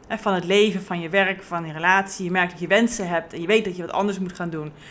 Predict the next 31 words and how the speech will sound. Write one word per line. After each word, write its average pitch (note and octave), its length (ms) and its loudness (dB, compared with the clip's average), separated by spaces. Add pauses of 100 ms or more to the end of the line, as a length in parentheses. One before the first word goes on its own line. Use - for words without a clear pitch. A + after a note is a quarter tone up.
(120)
maar F#3 100 0
het E3+ 80 -2
lukt F#3+ 300 6
je G3+ 80 -2
niet E3+ 200 -4
om D#3+ 80 -6
daar D#3+ 180 -2
echt - 180 -6
op F3+ 120 -14
te D#3 140 -6 (460)
acteren, B3+ 460 0
om A#3 100 0
er F#3+ 60 2
iets F3+ 120 -2
op - 80 -14
te E3+ 60 -8
gaan D#3 220 -8
doen. G#3 440 2 (260)
Buiten G#3+ 240 6
een G#3 120 -4
stukje E3+ 220 -8
loopbaan F#3 420 0
dan, E3 160 -2
want D#3+ 140 -10
dat F#3 180 -2
is D#3 180 -10
dus D3 140 -14
al C#3 120 -10
wel E3 220 -2
dan, G3+ 260 -4
eh, C3+ 80 -4